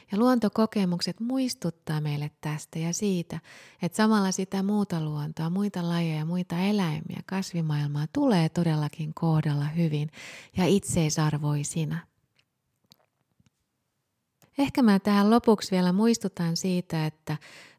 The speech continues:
toki luontokokemuksiin voi liittyä myös joitain pieniä vaaroja.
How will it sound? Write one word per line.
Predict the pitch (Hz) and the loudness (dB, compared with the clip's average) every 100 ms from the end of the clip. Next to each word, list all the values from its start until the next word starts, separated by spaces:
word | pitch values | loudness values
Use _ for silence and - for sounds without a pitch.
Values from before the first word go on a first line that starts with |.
| _ | _
toki | 220 226 226 196 185 - _ _ _ _ _ - 208 | 0 0 0 2 0 -4 _ _ _ _ _ -6 2
luontokokemuksiin | 233 226 196 185 - 180 175 165 180 175 | 2 4 2 0 -2 -2 -2 -2 -4 0
voi | 180 | 0
liittyä | 180 190 190 _ 180 170 | 0 0 -2 _ -2 0
myös | 170 170 170 - | 0 0 0 0
joitain | 185 175 165 160 156 160 | 0 0 -2 -4 -2 -4
pieniä | - 165 160 156 160 160 | -4 -2 -2 -2 -2 0
vaaroja. | 196 190 180 156 165 - | 2 2 2 0 -4 -6